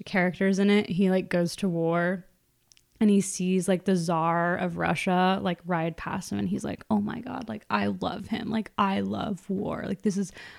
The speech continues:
I believe in this so much." And this is not a spoiler. It happens in the first, like, hundred pages. And then he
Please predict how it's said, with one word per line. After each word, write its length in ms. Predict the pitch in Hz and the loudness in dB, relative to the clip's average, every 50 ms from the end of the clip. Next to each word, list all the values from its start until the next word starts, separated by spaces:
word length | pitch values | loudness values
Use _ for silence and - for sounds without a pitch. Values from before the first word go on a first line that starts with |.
| - - - | -14 -2 2
I 120 | - 208 208 | 4 4 6
believe 400 | 190 220 208 190 220 208 202 202 | 6 4 4 6 6 6 6 6
in 100 | 208 208 | 6 4
this 180 | 202 190 175 | 4 2 0
so 400 | - - - - - 214 202 196 | -2 -6 -6 -4 -2 0 0 2
much." 380 | 190 196 196 226 233 202 - - - - - - - _ _ _ - | 0 0 -2 -2 -6 -8 -10 -12 -16 -18 -20 -20 -20 _ _ _ 4
And 100 | 214 220 | 8 8
this 120 | 226 226 226 | 10 10 10
is 80 | 247 | 8
not 120 | 247 233 214 | 10 10 10
a 40 | 202 | 8
spoiler. 260 | 202 - 190 180 175 175 | 8 6 2 2 2 2
It 40 | 180 | 2
happens 220 | 180 180 175 165 170 | 0 0 0 0 -4
in 60 | 175 | -4
the 60 | 180 | -6
first, 180 | - - 196 190 | -6 -6 -6 -6
like, 120 | - - | -6 -6
hundred 180 | 170 - - - | -8 -8 -8 -6
pages. 320 | - - - - 208 - - - - - - - - | -6 -6 -4 -6 -6 -8 -10 -20 -20 -20 -20 -10 -2
And 140 | 208 208 214 | 0 2 4
then 220 | 214 208 208 208 | 4 6 4 4
he 360 | 190 - 233 233 214 214 - | 2 4 4 4 4 4 2